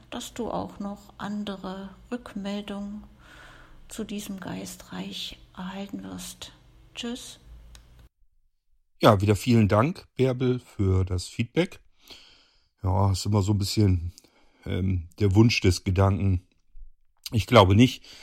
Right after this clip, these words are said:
Speaker 2: dass da mehr Feedback kommt als zu den anderen Ge-, anderen Geistreich-Folgen. Aber damit muss ich wohl leben, das nützt ja nichts.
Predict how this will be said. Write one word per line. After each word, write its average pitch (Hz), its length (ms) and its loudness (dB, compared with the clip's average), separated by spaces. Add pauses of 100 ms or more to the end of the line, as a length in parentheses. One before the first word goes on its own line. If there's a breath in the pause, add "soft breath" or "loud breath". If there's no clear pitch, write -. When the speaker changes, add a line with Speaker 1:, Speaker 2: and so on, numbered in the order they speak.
(320 loud breath)
Speaker 2:
dass 95 220 -4
da 95 160 2
mehr 95 220 4
Feedback 95 360 -4
kommt 92 260 -4
als 92 180 -4
zu 101 100 -2
den 90 160 2
anderen 104 340 0
Ge-, 104 300 -2
anderen 110 460 2
Geistreich-Folgen. 107 1080 0 (720 loud breath)
Aber 120 220 6
damit 117 220 6
muss 110 160 2
ich 104 140 -2
wohl 107 140 6
leben, 101 320 4
das 92 160 -2
nützt - 200 -4
ja 92 100 2
nichts. 95 400 -2